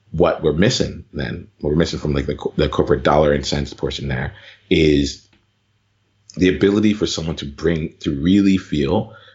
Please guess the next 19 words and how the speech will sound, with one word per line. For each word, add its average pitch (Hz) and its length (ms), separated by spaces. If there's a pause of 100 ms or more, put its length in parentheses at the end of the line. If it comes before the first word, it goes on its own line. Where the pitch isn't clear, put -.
(100)
that 80 100
they 76 80
can 73 180
bring 76 540 (880)
all 80 420
of 71 80
their 69 100
experiences 71 760
to - 60
the - 80
table. - 380 (880)
The 80 120
ability 87 340
for - 120
someone 82 220
to, 80 120
to 85 160
really 95 320
feel 78 480